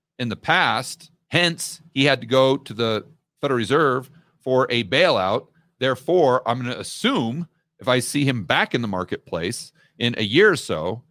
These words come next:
that it's that same guy that made the stupid stakes before. So you're kind of persona non grata. So what they do, what they prefer to do is go to this, what, what she calls the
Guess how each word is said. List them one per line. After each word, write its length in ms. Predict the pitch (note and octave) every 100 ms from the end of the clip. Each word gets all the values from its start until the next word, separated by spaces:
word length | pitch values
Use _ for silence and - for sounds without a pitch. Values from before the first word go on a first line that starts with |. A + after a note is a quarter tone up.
| _
that 160 | B2+ -
it's 200 | C3 B2+
that 220 | C3+ C3
same 340 | - D3 C#3+ C3
guy 500 | C3 E3+ B2+ C3+ C3 -
that 100 | A2+
made 180 | B2+
the 80 | A#2
stupid 420 | - - C3+ C3+
stakes 340 | - A#2 A2+ -
before. 560 | B2 - F3+ D#3+ - - -
So 120 | C#3+
you're 140 | C3
kind 180 | B2+ D#3+
of 80 | C#3
persona 380 | B2+ - D#3 C#3
non 180 | A#2
grata. 380 | G2+ C#3 D3+ G#2 - _ _ _ _ _ -
So 220 | - C#3 C3+
what 220 | C#3+ D3+
they 140 | D3
do, 260 | B2 D#3 F3+
what 180 | D3 C#3+
they 120 | C3
prefer 480 | - A#2 - G3 A#3+
to 80 | D3
do 340 | F#2+ F2+ G2 B2
is 120 | G2+
go 280 | C3+ C#3 D3+
to 320 | - C3 B2+
this, 420 | A#2 A#2 A2+ - - _ -
what, 240 | A#2+ -
what 160 | A#2+ -
she 200 | - D#3+
calls 520 | B2 G2 F2+ G2+ - _ _ _ _ _
the 400 | A#2 A#2 A2 -